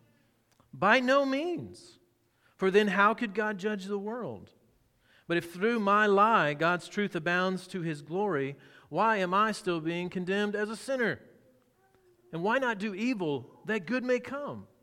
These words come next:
As some people slanderously charge us with saying, their condemnation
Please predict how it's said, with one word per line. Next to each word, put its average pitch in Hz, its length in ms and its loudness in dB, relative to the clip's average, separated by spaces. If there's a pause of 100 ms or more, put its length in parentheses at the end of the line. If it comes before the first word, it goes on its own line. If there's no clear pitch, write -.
(640)
As 156 120 -4
some 170 240 -4
people 151 300 -4
slanderously 143 760 -6
charge 127 380 -8
us 135 360 -10
with 123 160 -12
saying, 113 440 -16 (680)
their 135 160 -4
condemnation 127 840 -10